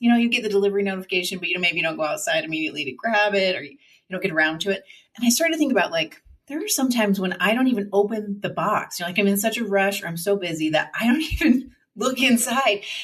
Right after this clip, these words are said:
And I think that's kind of what I have with spiritual gifts.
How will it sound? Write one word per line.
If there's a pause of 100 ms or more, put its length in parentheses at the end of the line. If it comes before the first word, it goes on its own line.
(100)
And
I
think
that's (320)
kind
of
what (100)
I
have
with
spiritual
gifts.